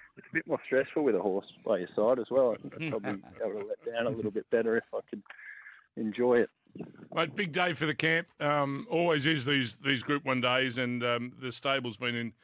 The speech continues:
Speaker 3: in great form, uh, not only in the, uh, uh,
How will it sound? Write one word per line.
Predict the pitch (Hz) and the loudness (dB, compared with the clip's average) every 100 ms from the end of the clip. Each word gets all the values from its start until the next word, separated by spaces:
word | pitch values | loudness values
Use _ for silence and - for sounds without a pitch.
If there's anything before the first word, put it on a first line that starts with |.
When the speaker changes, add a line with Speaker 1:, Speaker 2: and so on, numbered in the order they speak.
| _ _ - | _ _ -8
Speaker 3:
in | 123 | -6
great | 110 123 123 | 0 -2 -2
form, | 123 120 113 104 | -2 0 0 -2
uh, | 107 | -4
not | 110 120 | -4 -4
only | 120 113 110 | -2 -4 -6
in | 110 | -8
the, | 110 104 104 104 104 104 101 _ _ _ _ _ _ | -8 -8 -8 -8 -8 -8 -10 _ _ _ _ _ _
uh, | |
uh, | 107 | -14